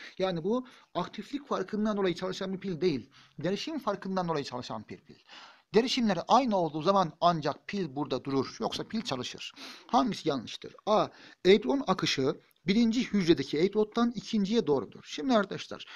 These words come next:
bunlardan biri anot, biri katot. Hangisi anot? Selentik olan anottur, derişik olan katottur. Çünkü dedik ki biz derişimleri eşitlendiği an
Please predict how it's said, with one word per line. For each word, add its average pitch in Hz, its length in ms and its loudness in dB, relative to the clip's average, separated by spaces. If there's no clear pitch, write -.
bunlardan 190 720 2
biri 226 160 -2
anot, 220 400 -2
biri 185 160 -4
katot. - 460 -12
Hangisi - 600 0
anot? - 420 -2
Selentik 240 680 2
olan 143 280 2
anottur, 135 1040 0
derişik 170 480 0
olan 202 520 2
katottur. - 720 -4
Çünkü 202 360 0
dedik 190 260 0
ki 143 140 0
biz 135 260 -2
derişimleri 220 600 0
eşitlendiği 202 800 -2
an 214 380 4